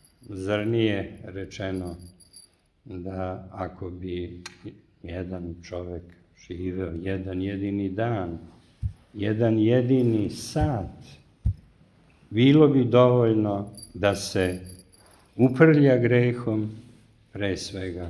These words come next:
gordošću, pre svega neosetljivošću prema bližnjima, okorelošću srca, tako dalje, tako dalje. Zato moramo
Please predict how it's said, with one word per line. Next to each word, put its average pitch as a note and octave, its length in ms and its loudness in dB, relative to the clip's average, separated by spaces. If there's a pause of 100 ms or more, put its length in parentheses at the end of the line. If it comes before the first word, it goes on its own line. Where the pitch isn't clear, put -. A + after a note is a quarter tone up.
gordošću, F#2+ 760 0 (920)
pre F2+ 420 -2
svega F2 640 -4 (1900)
neosetljivošću A#2 1300 6
prema G#2 340 0
bližnjima, G#2+ 760 -2 (260)
okorelošću A2 1000 2
srca, G2 540 -12 (600)
tako F2 300 -12
dalje, F2 460 -4 (100)
tako F2+ 280 -14
dalje. F2+ 460 -6 (840)
Zato A2 600 -2 (120)
moramo G#2 840 -2